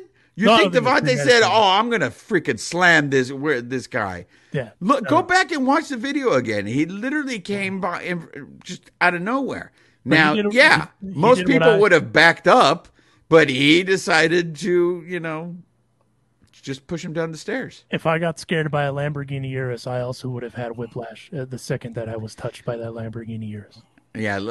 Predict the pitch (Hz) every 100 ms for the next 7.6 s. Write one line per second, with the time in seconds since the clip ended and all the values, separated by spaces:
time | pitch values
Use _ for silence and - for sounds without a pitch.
0 | 123 143 147 135 143 127 120 117 117 98
1 | 113 104 107 101 95 101 107 110 - 165
2 | 151 131 156 143 139 123 95 87 _ -
3 | 107 135 113 107 98 95 87 _ 170 190
4 | - 190 208 180 160 143 175 156 151 131
5 | 131 127 117 120 110 110 117 - _ _
6 | - - - 98 98 - 98 95 92 -
7 | - 143 127 123 127 -